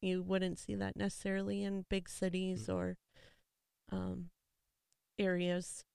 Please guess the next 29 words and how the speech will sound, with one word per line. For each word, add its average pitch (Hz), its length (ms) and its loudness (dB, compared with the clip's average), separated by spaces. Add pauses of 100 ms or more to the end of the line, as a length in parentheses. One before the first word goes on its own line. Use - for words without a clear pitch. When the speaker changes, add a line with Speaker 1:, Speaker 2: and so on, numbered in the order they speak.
(140)
Speaker 2:
<clears throat> - 280 -18
I 139 380 -4
think 180 140 -6
at 107 120 -6
some 104 160 4
level 92 180 4
it - 100 -2
could 101 160 4
happen 90 300 4
in, 71 340 -4 (300)
s-, - 260 -6
you 98 100 -2
know, 87 80 0
like, 80 220 -2
certain 78 440 0 (800)
communities 107 680 2
within 104 340 0
those - 300 -8
bigger - 200 -6
cities. - 380 -8 (240)
Speaker 1:
Mm-hmm. 202 200 0
Speaker 2:
But 123 100 2
even 135 260 2
then, 101 280 2
there 85 200 -2
is 95 100 -4
so 101 260 0
much 92 520 -4 (520)
other, 98 500 0